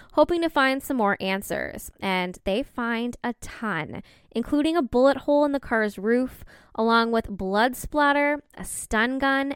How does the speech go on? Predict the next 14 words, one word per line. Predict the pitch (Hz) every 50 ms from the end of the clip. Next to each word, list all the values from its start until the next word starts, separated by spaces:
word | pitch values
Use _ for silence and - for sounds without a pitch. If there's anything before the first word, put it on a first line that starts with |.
| - -
and | 262 269 277 -
several | - - - 226 208 208 226 226 226 233 - -
unspent | 202 196 185 190 - - - 202 190 170 170 -
bullets. | - 202 190 175 170 - - - - - - - - _ _ _ _ _ _ _ _ _ _ _ -
Among | 226 233 240 240 233 233
the | 233
property | - 262 277 294 - 330 330 330 320
were | 294 254 226
several | 214 - 220 190 - 180 190 190
bank | - 240 247 262 -
cards | - - - 294 285 277 285 269 -
and | - -
credit | - - 262 269 277 269
cards | - - 277 277 269 277 -